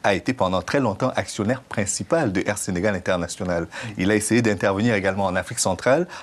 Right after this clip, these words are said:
dans la compagnie Air Sema qui se mettait en place. Et de façon générale, c'est l'une des compagnies aériennes africaines en dehors de la compagnie kenyane qui arrose quand même le continent en termes de desserte.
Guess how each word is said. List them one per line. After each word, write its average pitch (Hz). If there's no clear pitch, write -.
dans 107
la 92
compagnie 107
Air 104
Sema 110
qui -
se 107
mettait 92
en 98
place. 135
Et 127
de 98
façon 139
générale, 117
c'est 104
l'une 147
des 120
compagnies 104
aériennes 95
africaines 123
en 92
dehors 123
de 98
la 90
compagnie 95
kenyane 101
qui -
arrose 135
quand 98
même 131
le 95
continent 110
en 95
termes 120
de 98
desserte. 90